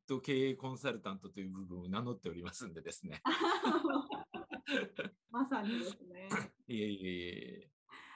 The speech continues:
Speaker 2: はい、ありがとうございます。あの、アネモネラインのセッションに関して、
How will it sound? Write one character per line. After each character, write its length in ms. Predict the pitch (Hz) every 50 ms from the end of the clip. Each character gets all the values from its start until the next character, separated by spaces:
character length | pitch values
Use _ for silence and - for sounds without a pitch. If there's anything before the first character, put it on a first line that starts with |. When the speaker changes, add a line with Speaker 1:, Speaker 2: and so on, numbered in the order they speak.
| - -
Speaker 2:
は 320 | - - - - - 196 202
い、 40 |
あ 220 | 196 - - - -
り 60 | 175
が 160 | 196 196 208
と 120 | 202 170 165
う 20 |
ご 100 | 165 175
ざ 160 | - 160 160 156
い 80 | 156
ま 160 | 156 160 185
す。 140 | 196 - - _ _ - -
あ 100 | 208 196
の、 140 | 196 196 190
ア 40 |
ネ 140 | 220 254 302
モ 160 | 339 349 359
ネ 160 | 381 370 381 381
ラ 180 | 381 381 381
イ 100 | 381 320
ン 100 | 254 208
の 240 | 180 165 156 - - _
セ 80 | 196
ッ 40 | 196
シ 160 | - - -
ョ 80 | 220 214
ン 100 | 214 214
に 100 | 214 202
関 240 | - 220 202 190 185
し 160 | - - -
て、 340 | - 285 285 254 208 - -